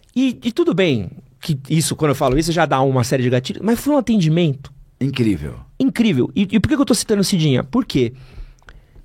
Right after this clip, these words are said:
Speaker 1: Deu os dez mil quilômetros do meu carro. Quem mandou mensagem pra mim no WhatsApp?
Speaker 2: Cidinha!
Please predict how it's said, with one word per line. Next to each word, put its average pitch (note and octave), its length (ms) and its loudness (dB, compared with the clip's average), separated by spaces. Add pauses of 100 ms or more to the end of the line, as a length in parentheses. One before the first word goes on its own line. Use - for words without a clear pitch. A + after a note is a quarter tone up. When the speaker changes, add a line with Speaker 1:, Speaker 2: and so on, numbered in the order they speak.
Speaker 1:
Deu E3 460 0 (840)
os D3 120 0
dez D#3+ 260 2
mil F3+ 80 2
quilômetros E3 440 0
do D#3+ 60 0
meu E3+ 100 2
carro. A#2+ 340 0 (1300)
Quem G#3 140 0
mandou E3+ 240 0
mensagem C3 340 0
pra B2+ 120 -2
mim B2+ 80 2
no A#2 80 0
WhatsApp? - 400 -6
Speaker 2:
Cidinha! B2 1200 2